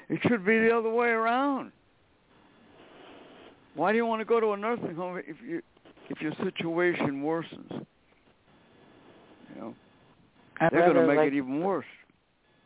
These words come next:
Speaker 1: <laughs> What'd you
Speaker 2: like
Speaker 1: say, Lorraine?
Speaker 2: people say, yeah, like people say, I'd rather, I hate to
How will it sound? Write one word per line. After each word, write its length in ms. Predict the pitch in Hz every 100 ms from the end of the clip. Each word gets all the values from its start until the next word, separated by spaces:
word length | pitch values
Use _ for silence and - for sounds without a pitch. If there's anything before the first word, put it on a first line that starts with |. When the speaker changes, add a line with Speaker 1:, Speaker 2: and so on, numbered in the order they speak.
| _ _ -
Speaker 1:
<laughs> 80 | - _ _ _ _ _ - _ _ _ _ _ _ _ -
What'd 180 | 127 127
you 80 |
Speaker 2:
like 100 | 175
Speaker 1:
say, 80 | 151
Lorraine? 300 | 139 143 143
Speaker 2:
people 260 | 147 - 165 -
say, 320 | 180 180 151 147
yeah, 240 | 185 156
like 220 | 156 160 -
people 300 | 180 170 160
say, 140 | 170 170
I'd 160 | 143 143
rather, 380 | 160 156 156 - - - - - _ _ -
I 180 | 165 160
hate 240 | 147 170
to 80 | -